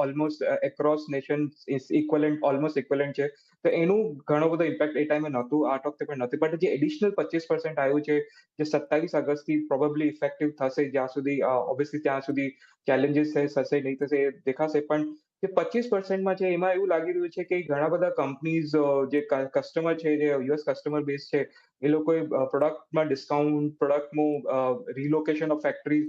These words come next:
એ બધું આસ્ક, અ, માંગી રહ્યા છે. પણ એક, એક મેજર બેસિક વસ્તુ છે જે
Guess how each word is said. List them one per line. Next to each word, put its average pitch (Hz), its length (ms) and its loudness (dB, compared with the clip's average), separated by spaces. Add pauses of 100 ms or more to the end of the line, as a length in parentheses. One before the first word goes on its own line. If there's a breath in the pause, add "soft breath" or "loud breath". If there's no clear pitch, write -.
(260 loud breath)
એ 156 80 2
બધું 160 320 2
આસ્ક, 131 240 -4
અ, 143 240 0
માંગી 135 300 -2
રહ્યા 147 160 2
છે. 151 140 -4
પણ 180 220 -4
એક, 196 260 -4
એક - 260 -4
મેજર 165 480 0
બેસિક 165 360 -4
વસ્તુ 165 240 0
છે 160 160 -2
જે 160 120 0